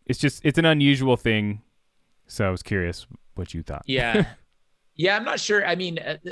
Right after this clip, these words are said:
Speaker 2: uh, they do this before. Um, they have these long pieces like this. Like, I think of Echoes.
Speaker 1: Yeah.
Speaker 2: Um, that song, though, is just at the end of, uh, of the album.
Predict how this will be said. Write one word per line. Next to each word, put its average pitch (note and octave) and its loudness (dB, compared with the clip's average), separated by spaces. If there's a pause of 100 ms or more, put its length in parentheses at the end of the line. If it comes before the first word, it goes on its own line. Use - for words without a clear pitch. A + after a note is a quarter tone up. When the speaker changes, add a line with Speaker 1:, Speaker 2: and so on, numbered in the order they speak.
Speaker 2:
uh, C#3+ 0
they D#3 0
do A#3 -8
this D#4+ -2
before. A#2 0 (300)
Um, B2 -2
they B2+ 2
have D#3+ -2
these D#3+ -6
long B2 -2
pieces A#2+ -4
like G2 -2
this. G2 -6
Like, G2+ -4
I G#2 -2
think A2 -8
of G2+ -6
Echoes. A#2+ -2
Speaker 1:
Yeah. G2+ 0 (680)
Speaker 2:
Um, A#2 -2 (140)
that C#3+ -2
song, D3+ -2
though, A2+ 0
is A2 -6
just A#2+ -6
at A#2 -8
the A2 -6
end A#2+ -4
of, G2+ -4
uh, F#2 -4 (160)
of F#2+ -10
the F#2+ -6
album. F2+ -8